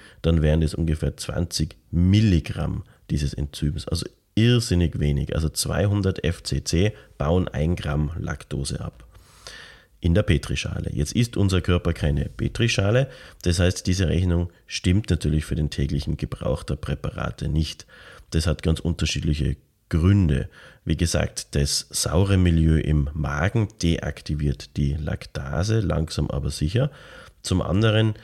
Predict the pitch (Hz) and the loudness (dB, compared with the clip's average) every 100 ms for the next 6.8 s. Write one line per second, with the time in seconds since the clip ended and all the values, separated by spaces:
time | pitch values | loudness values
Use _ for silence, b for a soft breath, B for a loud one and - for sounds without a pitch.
0 | B B - 85 117 - 92 92 78 87 | B B 0 2 2 -2 -2 0 0 -2
1 | - 90 - - 113 - 101 85 - 78 | 0 0 0 -4 -4 -2 0 0 0 0
2 | - - 80 80 73 - 73 - 92 110 | -2 -4 -2 0 -2 -4 -4 -4 -2 -2
3 | 107 B B B - - 87 92 - 90 | -4 B B B -12 0 0 0 0 2
4 | 85 80 80 87 131 104 90 80 76 - | 2 2 0 0 2 2 2 2 0 -2
5 | 78 73 73 - - - - - - 78 | -6 -4 -6 -8 -8 -6 -8 -8 -4 -2
6 | 76 76 87 76 82 104 98 85 | -2 0 0 2 2 4 4 2